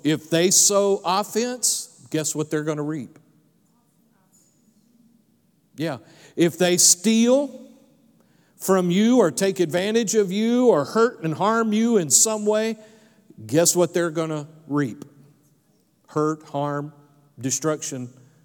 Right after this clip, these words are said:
of some kind. Now, you can't be the one to decide that. That's the point. You have to let that go, leave that up to God, and you move on with your life. Now, what happens? I wanted,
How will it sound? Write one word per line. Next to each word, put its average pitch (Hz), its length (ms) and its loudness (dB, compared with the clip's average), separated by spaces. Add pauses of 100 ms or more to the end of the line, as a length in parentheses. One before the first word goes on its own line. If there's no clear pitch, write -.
(120)
of 127 160 -6
some 131 240 -4
kind. 104 360 -12 (1000)
Now, 165 280 -2 (640)
you 202 420 4
can't 185 320 -2
be 180 140 2
the 151 100 -4
one 147 320 -2
to 147 120 -4
decide 139 560 -4
that. 110 360 -10
That's 139 280 -4
the - 100 -12
point. 123 420 -6 (680)
You 180 220 0
have 170 120 -2
to 160 100 0
let 170 260 -2
that 196 180 -4
go, 143 320 -4 (400)
leave 143 400 -2
that 185 180 0
up 180 200 -4
to 190 80 0
God, 135 420 -2 (220)
and 135 180 -8
you 160 120 -2
move 143 260 0
on 135 180 -6
with 123 200 -12
your 123 140 -4
life. 110 440 -12 (920)
Now, 170 160 2
what 196 180 4
happens? 165 480 -4
I 156 80 -2
wanted, 165 360 -4